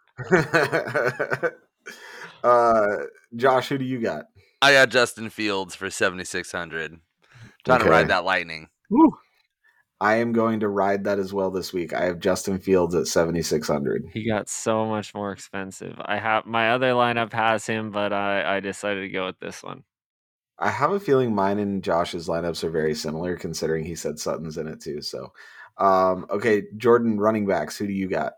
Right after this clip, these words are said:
Speaker 3: I took Cordero Patterson, sixty-two hundred, and Miles Sanders, sixty-nine hundred.
Speaker 1: Okay.
Speaker 2: Very nice.
Speaker 1: Uh,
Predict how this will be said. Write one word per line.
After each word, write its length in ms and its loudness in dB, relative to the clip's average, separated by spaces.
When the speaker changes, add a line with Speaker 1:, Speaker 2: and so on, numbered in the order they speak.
Speaker 3:
I 60 -4
took 340 -4
Cordero 520 0
Patterson, 680 -2
sixty-two 680 -8
hundred, 540 -2
and 420 -2
Miles 600 0
Sanders, 720 -2
sixty-nine 800 -4
hundred. 460 -6
Speaker 1:
Okay. 400 0
Speaker 2:
Very 200 2
nice. 380 -2
Speaker 1:
Uh, 560 0